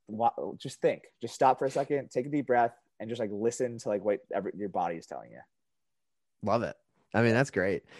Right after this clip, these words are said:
Speaker 2: Yeah, I think especially in, like, the startup world, there's so many, I mean, even at R X, when it was, like, even, like, right as we're going through the acquisition and then even after, there's been so many,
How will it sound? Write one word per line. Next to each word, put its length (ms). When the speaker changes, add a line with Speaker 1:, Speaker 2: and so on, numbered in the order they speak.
Speaker 2:
Yeah, 260
I 80
think 280
especially 720
in, 160
like, 220
the 80
startup 500
world, 320
there's 200
so 240
many, 480
I 60
mean, 120
even 140
at 80
R 200
X, 320
when 140
it 40
was, 200
like, 280
even, 280
like, 160
right 200
as 120
we're 60
going 180
through 140
the 160
acquisition 640
and 100
then 180
even 220
after, 500
there's 180
been 140
so 280
many, 460